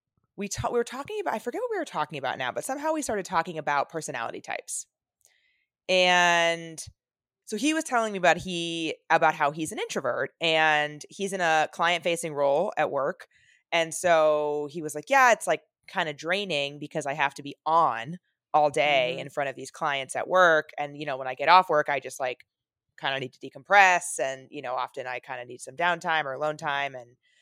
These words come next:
Speaker 1: and then he very quickly was like, "Oh, but I don't mean, like, I don't wanna be here." <laughs>
Speaker 2: Yeah, right.
Speaker 1: And I was like, "Oh, no, no, no. I didn't take it that way. Like,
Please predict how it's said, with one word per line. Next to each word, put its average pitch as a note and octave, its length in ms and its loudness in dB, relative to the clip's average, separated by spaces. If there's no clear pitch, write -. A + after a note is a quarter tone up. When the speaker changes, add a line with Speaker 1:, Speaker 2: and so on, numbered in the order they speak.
Speaker 1:
and A3 120 4
then A3 60 2
he G#3+ 100 0
very A3 220 8
quickly G#3 340 0
was F3 160 0
like, E3 200 4
"Oh, G#3 200 10
but G3+ 160 4
I A3 100 10
don't A3+ 120 2
mean, G3+ 200 0
like, D#3 300 0
I F3 60 6
don't D#3+ 120 4
wanna D3+ 140 2
be D3 80 -10
here." G3 460 2
<laughs> A#4 60 10
Speaker 2:
Yeah, F3 260 2
right. E3 260 -4
Speaker 1:
And B3+ 140 12
I C#4+ 80 10
was D4+ 60 10
like, D4 100 4
"Oh, G#4 100 6
no, C4+ 100 6
no, E3 60 4
no. C#3 140 4
I F3+ 120 8
didn't G3 160 0
take E3 160 -2
it C#3+ 40 -6
that B2+ 160 2
way. B2+ 240 2
Like, C3+ 220 -4